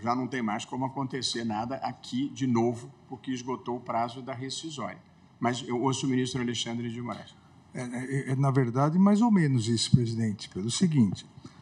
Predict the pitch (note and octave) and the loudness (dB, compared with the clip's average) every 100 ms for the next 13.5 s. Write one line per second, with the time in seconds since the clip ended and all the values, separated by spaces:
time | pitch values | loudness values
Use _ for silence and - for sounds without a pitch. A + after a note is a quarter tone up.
0 | - D3 F3+ G3+ F#3+ - C#3+ A2+ B2 A#2 | 0 6 6 6 0 2 0 0 2 2
1 | A2+ G#2 A2 A#2+ G#2+ D3 D#3 - - F#2+ | 0 -4 -6 -6 0 0 0 -4 -10 -10
2 | - - - - - - - - - - | -12 -18 -20 -20 -20 -20 -20 -20 -20 -14
3 | C#3 C#3+ D3+ D#3 E3 F#3 F3+ D3+ F#3+ G3+ | 0 6 8 8 4 4 2 4 4 8
4 | F#3 G3 F#3+ B3 F3 F3 F#3+ G#3+ G#3+ - | 8 8 8 6 8 6 6 4 -2 -6
5 | - - - - - - - - - - | -20 -20 -20 -20 -20 -18 -18 -18 -20 -20
6 | - - C3+ F3+ A#3+ C4+ C4 G3+ D3 C3 | -20 0 6 8 8 4 4 4 4 2
7 | G2+ G2+ - - - - - - A#2 B2+ | -4 -8 -8 -10 -16 -20 -20 -2 2 2
8 | A2+ D3 C#3 A#2 B2+ B2 C3 C3 E3 D3+ | 2 4 4 4 0 4 4 6 4 6
9 | F#3+ D#3+ C3+ D3 C3 B2+ A#2+ A2+ - E3 | 8 8 6 6 8 8 6 2 6 6
10 | F3 A#2 A#2 - C#3+ - - - - - | 6 4 -2 2 2 4 0 -2 -20 2
11 | E3 F#3 F#3 - G3 F#3+ - E3+ F3+ E3+ | 6 6 4 2 8 8 8 4 6 6
12 | E3 C#3 - G3 G3 G3 - E3+ C3+ A2 | 8 6 6 6 8 4 4 4 4 4
13 | A#2 B2 - G#3+ | 2 2 4 4